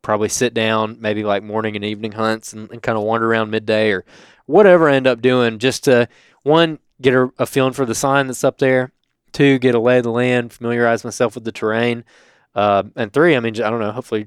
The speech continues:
kill a deer up there, uh, and get ready for that hunt. Like, when we go in on that hunt, I don't, I don't really wanna go in blind. And, uh, we're still pretty far out from the rut on the hunting club. That'll be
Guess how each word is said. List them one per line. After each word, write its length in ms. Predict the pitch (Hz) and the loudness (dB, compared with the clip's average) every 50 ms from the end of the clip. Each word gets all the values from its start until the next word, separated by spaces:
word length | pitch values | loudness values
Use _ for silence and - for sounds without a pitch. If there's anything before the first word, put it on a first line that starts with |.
| - _ | -10 _
kill 180 | - - 117 120 | -6 -2 0 0
a 40 | 110 | 0
deer 320 | 107 131 143 - - _ _ - | 0 0 -2 -2 -6 _ _ -14
up 100 | - 92 | -14 -12
there, 320 | - 87 82 87 92 - _ _ _ | -10 -8 -8 -8 -10 -12 _ _ _
uh, 340 | - 101 98 95 92 95 90 - _ _ _ _ _ _ _ _ _ _ _ _ _ _ _ _ _ | -4 0 0 2 2 0 -2 -4 _ _ _ _ _ _ _ _ _ _ _ _ _ _ _ _ _
and 160 | 139 127 117 | -6 -4 0
get 100 | 113 135 127 | 2 2 2
ready 200 | 123 123 117 117 | 4 4 2 2
for 140 | - - 117 | 0 0 0
that 200 | 113 107 101 104 | 0 0 0 0
hunt. 360 | 113 117 117 113 107 _ - | -2 -2 -2 -2 -4 _ -12
Like, 300 | 131 110 104 104 101 - | -8 -6 -6 -6 -4 -4
when 460 | 123 113 131 180 170 139 127 127 123 | -6 -6 -6 -8 -12 -8 -6 -4 -4
we 80 | 120 117 | 0 2
go 180 | 127 131 123 123 | 2 2 2 2
in 60 | 117 | 0
on 60 | 117 | 0
that 160 | 110 110 104 110 | -2 -2 -2 -2
hunt, 140 | 110 107 104 | -2 -4 -4
I 60 | 98 | -4
don't, 140 | 98 110 - | -6 -8 -8
I 60 | 113 | -6
don't 140 | 113 107 101 | -6 -6 -6
really 180 | 104 104 101 101 | -6 -6 -6 -6
wanna 160 | 95 95 95 | -8 -10 -10
go 200 | 95 101 95 95 | -8 -8 -8 -8
in 80 | 90 87 | -10 -10
blind. 500 | 90 92 92 95 95 90 87 90 92 92 _ _ - - - _ _ _ _ _ - | -8 -6 -6 -4 -4 -6 -6 -8 -10 -14 _ _ -20 -20 -20 _ _ _ _ _ -8
And, 340 | 110 104 101 98 92 87 92 | -6 -4 -4 -4 -4 -4 -2
uh, 180 | 90 87 87 92 | -2 0 0 0
we're 120 | 110 120 | -2 -4
still 200 | - - - 156 | -2 0 0 0
pretty 220 | - - 143 123 117 | 2 2 0 -2 0
far 260 | - - 127 120 117 | 0 0 2 2 4
out 140 | 113 113 - | 2 2 0
from 140 | - 113 110 | -4 -10 -10
the 100 | 107 98 | -6 -2
rut 320 | 101 107 110 110 104 - | 0 2 2 2 0 -2
on 140 | 110 107 98 | -6 -10 -12
the 80 | 95 | -10
hunting 260 | - 113 110 101 - - | -8 -8 -10 -10 -10 -8
club. 400 | - 107 101 98 98 98 104 - | -6 -2 -2 0 -2 -2 -6 -8
That'll 200 | - 107 104 107 | -8 -6 -4 -4
be 400 | 101 98 104 101 101 101 98 92 | -4 -4 -4 -4 -2 -4 -6 -8